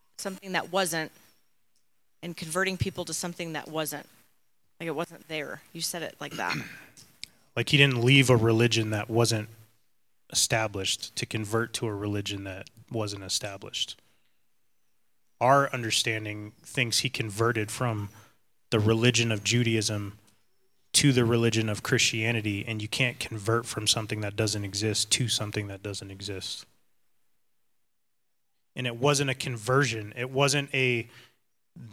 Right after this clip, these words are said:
Speaker 2: it wasn't switching from one place that opposes another place. Right? He was,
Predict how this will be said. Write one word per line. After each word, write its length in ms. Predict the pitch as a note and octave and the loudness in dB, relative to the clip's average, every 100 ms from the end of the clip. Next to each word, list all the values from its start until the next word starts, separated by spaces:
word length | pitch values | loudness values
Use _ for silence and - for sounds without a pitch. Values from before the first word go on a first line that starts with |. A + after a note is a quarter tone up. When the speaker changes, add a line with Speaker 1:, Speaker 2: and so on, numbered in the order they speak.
| _ - _ _ _ _ - | _ -20 _ _ _ _ -10
Speaker 2:
it 140 | B2+ | -2
wasn't 320 | B2+ D3 C#3 | 4 4 4
switching 500 | B2+ - D#3 - C3+ | 4 4 4 4 0
from 360 | B2 C#3 A#2+ A2+ | 0 -2 -2 0
one 260 | C3 C#3+ C#3 | 2 2 2
place 380 | D3+ C#3+ C3 | 2 2 0
that 140 | C3+ A2+ | -2 -4
opposes 560 | - - C#3 B2+ A#2 | 2 2 2 0 -4
another 340 | A#2 A#2 B2+ G#2+ | -4 -4 -4 -6
place. 520 | - G2 F#2 - - _ _ _ _ _ _ _ _ _ _ _ _ _ _ _ _ _ _ _ _ - | -8 -10 -8 -8 -8 _ _ _ _ _ _ _ _ _ _ _ _ _ _ _ _ _ _ _ _ -6
Right? 280 | A2 B2 - | -2 -2 -4
He 220 | - D3 | -2 -2
was, 340 | B2+ G#2 - | 0 -2 -4